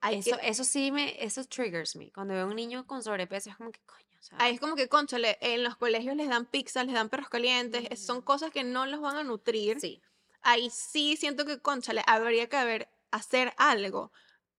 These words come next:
Speaker 1: Pero si hay una persona que tiene obesidad y es feliz con su cuerpo y ya quiere seguir siendo así, o sea,
Speaker 2: O
Speaker 1: why
Speaker 2: capaz
Speaker 1: not?
Speaker 2: no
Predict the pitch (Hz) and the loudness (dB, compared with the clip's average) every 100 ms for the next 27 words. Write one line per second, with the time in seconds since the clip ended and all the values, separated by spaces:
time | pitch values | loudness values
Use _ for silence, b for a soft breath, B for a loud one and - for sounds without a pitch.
0 | _ 349 285 240 254 294 - _ _ - | _ 2 4 4 4 2 -2 _ _ -2
1 | 277 320 403 311 294 285 339 311 262 311 | 2 2 2 -2 -2 -4 -6 -4 -2 -2
2 | 311 240 240 247 254 262 285 311 294 226 | -2 0 2 2 2 0 -2 -4 -6 -2
3 | 262 254 254 262 254 254 214 254 262 320 | 0 0 0 0 0 -2 0 0 0 -8
4 | 320 262 247 285 277 285 302 277 262 240 | -6 -4 -4 -6 -6 -6 -4 -2 2 2
5 | 220 226 262 277 285 285 330 | 4 2 6 8 8 8 6